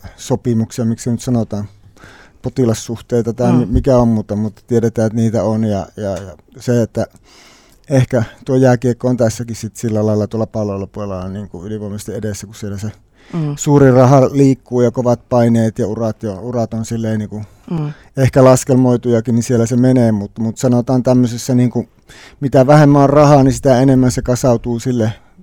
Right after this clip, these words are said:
Speaker 1: päävalmentajalle ja sitten saati sitten junioripuolella, niin minkälainen siellä on sitten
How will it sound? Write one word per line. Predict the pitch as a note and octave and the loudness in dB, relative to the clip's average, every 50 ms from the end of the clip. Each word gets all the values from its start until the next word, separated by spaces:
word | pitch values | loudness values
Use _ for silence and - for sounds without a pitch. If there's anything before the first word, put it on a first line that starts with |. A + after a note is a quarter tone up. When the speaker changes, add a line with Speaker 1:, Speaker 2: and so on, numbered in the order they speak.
| _ _ _ | _ _ _
Speaker 1:
päävalmentajalle | - D3 D3 C3+ C3+ C3+ C3+ B2+ C3 C3 A#2 B2 B2 B2 A#2+ A#2+ A#2+ A#2+ | 6 6 6 8 6 4 6 6 4 2 2 2 2 2 4 4 4 4
ja | A#2 A#2 A#2 A2+ | 4 4 2 0
sitten | - - A#2+ G#2+ A#2 A2+ | 0 -4 -6 -4 -4 -6
saati | - - A#2+ A2+ G#2+ A2 | -4 -2 -2 -2 -2 -4
sitten | G#2 A#2+ A#2 C3 B2+ | -8 -6 -2 -2 0
junioripuolella, | B2 B2 B2+ B2 A#2+ A2+ A2 G2+ - A#2 A2+ A2 A2 A2 G#2+ G#2+ G#2+ | 2 4 4 2 2 0 -2 -6 -4 -2 -2 0 0 0 0 0 0
niin | A2 A2 G#2 G2+ G#2 - - - - - - - - _ _ | 0 -2 -2 -4 -8 -12 -18 -20 -20 -20 -20 -20 -20 _ _
minkälainen | - A#2+ A#2 A#2 A#2 A#2 A#2 A#2 A2+ | -4 -2 0 2 2 4 4 4 2
siellä | A2+ - B2+ A2+ A2+ A2 | 0 0 0 0 2 2
on | A2 A2 | 0 0
sitten | - A#2+ A2 - A2+ G#2 | -2 -6 -8 -6 -6 -6